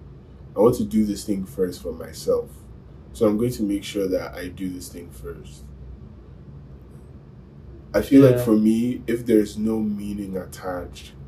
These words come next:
Speaker 1: to a task, and I can't see myself growing from it, or I can't really hold myself accountable,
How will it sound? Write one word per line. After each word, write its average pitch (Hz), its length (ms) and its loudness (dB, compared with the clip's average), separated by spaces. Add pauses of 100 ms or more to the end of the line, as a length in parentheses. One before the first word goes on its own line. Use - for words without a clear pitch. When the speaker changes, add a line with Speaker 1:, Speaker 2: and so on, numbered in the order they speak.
(400)
Speaker 1:
to 95 160 -2
a 85 60 2
task, - 600 -10 (720)
and 98 140 4
I 98 80 4
can't 117 300 4
see 113 220 0
myself 98 640 0
growing 98 380 -4
from 87 320 -10
it, - 320 -16 (520)
or 98 80 2
I 95 80 6
can't 110 360 2
really 104 500 0 (1400)
hold 131 300 4
myself 101 500 6
accountable, 92 760 -2